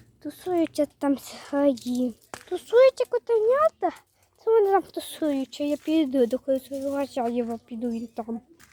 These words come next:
Так. П, це що така штука? Вони що знімають? Ой,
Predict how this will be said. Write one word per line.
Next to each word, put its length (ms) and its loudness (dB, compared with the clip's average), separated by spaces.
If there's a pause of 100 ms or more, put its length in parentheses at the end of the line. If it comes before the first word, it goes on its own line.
(720)
Так. 320 -10 (920)
П, 200 -14 (240)
це 140 -6
що 180 -8
така 280 -4
штука? 800 -4 (260)
Вони 100 -8
що 120 -4
знімають? 600 2 (1120)
Ой, 320 -4